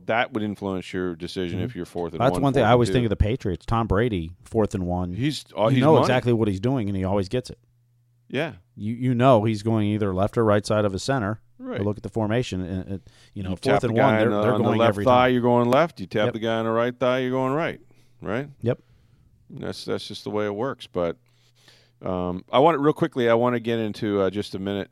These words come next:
Speaker 1: and we'll wrap this up with, uh, John Lynch and his Hall of Fame chances moving forward. But I wanted to say, um, you know, I didn't cover Nelson Aguilar when he was here at, uh, Berkeley Prep.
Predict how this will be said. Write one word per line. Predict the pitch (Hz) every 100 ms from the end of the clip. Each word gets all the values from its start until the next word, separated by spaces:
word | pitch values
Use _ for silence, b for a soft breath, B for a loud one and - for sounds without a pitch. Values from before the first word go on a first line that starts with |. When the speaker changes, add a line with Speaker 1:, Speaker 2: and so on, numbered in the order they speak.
| _
Speaker 1:
and | 87 87
we'll | 90
wrap | 92 95 -
this | 95 -
up | 98 -
with, | 87 85 -
uh, | 82
John | 95 90 87
Lynch | 92 90 - _ _ _ _ _ -
and | 87
his | 87 87 82 -
Hall | 92 87
of |
Fame | - 87
chances | - 95 87 85 85
moving | 92 87 82
forward. | - 95 90 82
But | 82
I | 87
wanted | 104 101
to | 90
say, | - 95 90 87 80 -
um, | 85 85 80 78 b b b b b
you | 127
know, | 139
I | 139 196
didn't | 214 196 139 - _ _
cover | - 123 110 101
Nelson | 104 104 92
Aguilar | 85 92 92 95 92
when | 92 90
he | 92
was | 90 -
here | 95 90 87 107 _
at, | 73 82 -
uh, | 82 82
Berkeley | 90 90 85
Prep. | 82 90 85